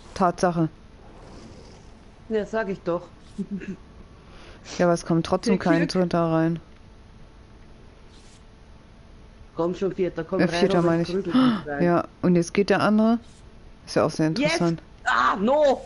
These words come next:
Speaker 2: fuck.
Speaker 1: Hast du beinahe die Lobby gekriegt?
Speaker 2: Nö.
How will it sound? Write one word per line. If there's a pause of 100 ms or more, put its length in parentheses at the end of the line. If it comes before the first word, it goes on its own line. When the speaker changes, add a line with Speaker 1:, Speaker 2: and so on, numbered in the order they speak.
Speaker 2:
fuck. (1800)
Speaker 1:
Hast
du
beinahe
die
Lobby
gekriegt? (1400)
Speaker 2:
Nö.